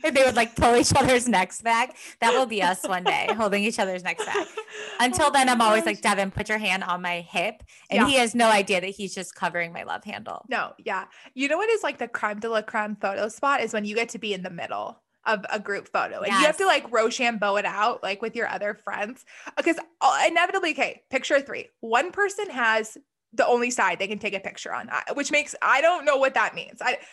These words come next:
Speaker 2: your s-
Speaker 1: Yeah.
Speaker 2: face is symmetrical. How could you
Speaker 1: Yeah.
Speaker 2: have a better side? And
Speaker 1: No,
Speaker 2: then
Speaker 1: my fa-, not ev-, not every face is symmetrical. That's our issue, Hope.
Speaker 2: <laughs>
Speaker 1: That is our issue.
Speaker 2: Would you identify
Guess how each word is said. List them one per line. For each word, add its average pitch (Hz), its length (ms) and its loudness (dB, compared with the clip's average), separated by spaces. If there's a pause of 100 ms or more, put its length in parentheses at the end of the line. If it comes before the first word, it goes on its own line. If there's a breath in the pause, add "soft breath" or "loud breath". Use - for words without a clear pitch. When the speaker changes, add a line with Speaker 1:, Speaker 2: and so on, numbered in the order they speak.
Speaker 2:
your 277 100 -4
s- - 140 -8
Speaker 1:
Yeah. 196 120 0
Speaker 2:
face 330 220 2
is 311 160 -2
symmetrical. 240 920 -4
How 254 160 2
could 269 200 -6
you 254 120 -6
Speaker 1:
Yeah. 233 100 4
Speaker 2:
have 240 380 4 (240 loud breath)
a 240 100 0
better 220 380 -2
side? 240 560 0 (400 loud breath)
And - 100 6
Speaker 1:
No, 254 80 8
Speaker 2:
then 247 380 2 (260)
Speaker 1:
my 220 200 0
fa-, 247 180 0 (160)
not 220 340 0
ev-, 214 220 0 (420)
not 202 180 0
every 190 180 -2
face 185 220 -2
is 180 120 -16
symmetrical. 208 420 -8
That's 185 320 -10 (100)
our 190 140 -2
issue, 196 400 -8
Hope. 202 240 -10 (200)
Speaker 2:
<laughs> 311 340 -8
Speaker 1:
That 226 160 2
is 233 140 0
our 220 200 0 (360)
issue. 214 440 -6 (720 loud breath)
Speaker 2:
Would 277 180 -8
you 302 180 0
identify 240 720 0